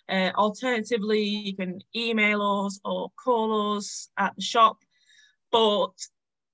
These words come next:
we are obviously only in Friday to Sunday, so the phones won't be answered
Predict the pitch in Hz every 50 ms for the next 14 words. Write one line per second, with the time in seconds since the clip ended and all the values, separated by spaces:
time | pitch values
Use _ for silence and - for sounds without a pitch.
0 | _ _ _ _ _ _ _ _ _ 196 214 202 190 185 185 185 185 190 190 -
1 | 196 190 185 190 185 185 185 185 190 190 _ _ - 202 185 180 185 190 - -
2 | 190 - 226 208 208 196 190 196 202 196 196 - - 190 175 165 - - 208 190
3 | - 190 190 185 185 185 - _ _ _ _ _ 185 180 185 180 180 - 180 175
4 | 175 190 - - 185 180 180 180